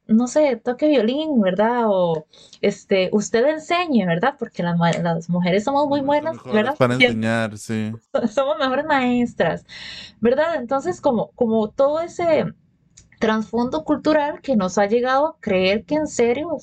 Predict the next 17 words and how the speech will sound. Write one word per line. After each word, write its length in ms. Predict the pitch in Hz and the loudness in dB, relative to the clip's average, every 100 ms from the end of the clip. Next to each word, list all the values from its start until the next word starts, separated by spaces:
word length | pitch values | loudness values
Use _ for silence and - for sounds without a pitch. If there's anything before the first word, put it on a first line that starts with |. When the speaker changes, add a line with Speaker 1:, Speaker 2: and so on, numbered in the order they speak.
| - 214 | -12 -18
Speaker 1:
¿verdad? 480 | - 170 170 - | -12 -6 -2 -2
Tal 140 | 220 180 | -2 0
vez 140 | 180 | 0
no, 240 | 196 220 - | 2 -2 -2
mm, 600 | 196 196 190 170 160 160 190 | -6 -6 -2 -2 -4 -2 2
ni 120 | 220 | 2
siquiera 500 | 214 247 269 339 - | 0 0 0 -2 -4
pensamos 600 | 226 214 226 254 320 - 208 | -2 0 -2 -6 -10 -4 0
en 160 | 165 | 0
la, 80 | - | 0
en 120 | 175 170 | 0 0
la 80 | 160 | 0
idea 280 | 175 247 | 2 0
de 100 | 269 | 0
convertirnos 760 | - 170 160 - 220 226 294 302 | -4 -4 -4 0 0 0 -4 -4
en 120 | 180 180 | -2 0
eso 300 | 208 311 | -2 -6